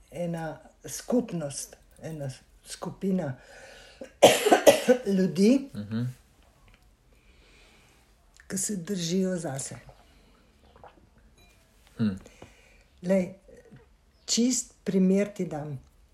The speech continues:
Speaker 1: A, na Debelem rtiču so leta nazaj,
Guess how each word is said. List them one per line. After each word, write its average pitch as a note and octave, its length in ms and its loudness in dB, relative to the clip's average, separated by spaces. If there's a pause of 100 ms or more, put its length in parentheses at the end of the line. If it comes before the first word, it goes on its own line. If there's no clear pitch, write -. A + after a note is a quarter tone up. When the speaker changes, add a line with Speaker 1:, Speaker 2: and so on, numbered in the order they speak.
(840)
Speaker 1:
A, G3 320 -8 (1200)
na F#3 260 0
Debelem F#3+ 520 0
rtiču G#3+ 460 -4
so F#3+ 200 -6
leta E3+ 600 -2
nazaj, D3+ 600 -4